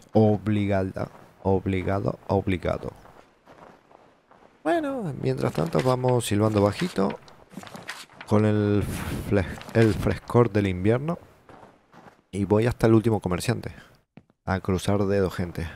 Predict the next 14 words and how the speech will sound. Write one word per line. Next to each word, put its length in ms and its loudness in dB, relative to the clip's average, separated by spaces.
A 120 -4
ver 200 0
si 220 -10
tiene, 320 -4
si 120 -12
tiene 680 -4
tema 240 0
de 80 4
agricultura. 760 0
Muy 480 0
bien, 280 -4
gente. 440 -6
Estamos 360 0
llegando. 600 2